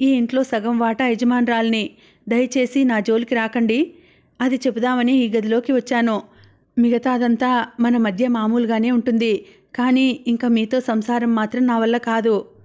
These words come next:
విజయ్ దిగ్భ్రాంతుడై చూశాడు. "శాంత" అని మాత్రం అనగలిగాడు. "అవునండి, మీరావిడతో సంబంధం పెట్టుకున్నారని తెలిసిన దగ్గర నుంచి నాలో ఓ భాగం చచ్చిపోయింది. అయినా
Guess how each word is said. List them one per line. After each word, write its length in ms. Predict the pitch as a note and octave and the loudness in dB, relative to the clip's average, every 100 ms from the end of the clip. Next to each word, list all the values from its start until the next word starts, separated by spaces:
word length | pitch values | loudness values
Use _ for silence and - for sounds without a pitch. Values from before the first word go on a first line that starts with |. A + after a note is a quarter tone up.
| _ _ _ _ B3+ | _ _ _ _ -2
విజయ్ 380 | B3 C#4+ C4 B3 | 0 2 0 -2
దిగ్భ్రాంతుడై 680 | A3 F#3+ F#3+ A#3+ A#3+ A3 B3+ C4 | -6 -4 -2 0 0 0 -2 -2
చూశాడు. 460 | A#3+ B3 A#3 A3 - _ _ - - | -2 0 2 0 -2 _ _ -20 -10
"శాంత" 280 | A#3 A#3+ A#3+ C4+ A#3 F#3+ _ - | -2 0 0 0 -2 -4 _ -2
అని 140 | A#3+ | 2
మాత్రం 360 | B3 A3+ A3 C4 | 2 0 0 0
అనగలిగాడు. 720 | B3 A#3 A#3 A#3+ A3+ A3 F#3 - _ _ _ - | 0 0 0 0 0 0 -2 -8 _ _ _ -6
"అవునండి, 600 | A3+ A#3+ B3+ A3+ A#3 E4 - _ _ B3 | 0 2 2 2 2 0 -4 _ _ 0
మీరావిడతో 720 | B3+ A#3 G#3+ A3+ - B3+ B3 - | 0 0 0 -2 0 0 0 -2
సంబంధం 440 | A3+ A3+ A#3+ B3+ | 0 2 2 2
పెట్టుకున్నారని 840 | A#3+ A3 - A#3 A#3 A#3 A#3 A#3 - - | 0 -4 -2 0 2 0 0 0 -4 -4
తెలిసిన 320 | A3+ B3 B3+ | -4 -2 -2
దగ్గర 280 | A3 F#3+ A#3 | -2 -2 0
నుంచి 520 | A#3 G#3+ C#4+ C4+ - - - - | 0 0 0 0 -2 -8 -20 -6
నాలో 400 | A#3 B3 B3+ C4 | -2 0 2 2
ఓ 160 | A#3 A3 | 2 2
భాగం 360 | G#3 A3+ A#3 B3 | 0 -2 0 0
చచ్చిపోయింది. 800 | B3 A3 - B3 A#3 A3 G3+ - - _ - | -2 -6 -2 0 2 0 -2 -6 -20 _ -4
అయినా 400 | B3 B3+ C4 B3+ | 2 2 2 -2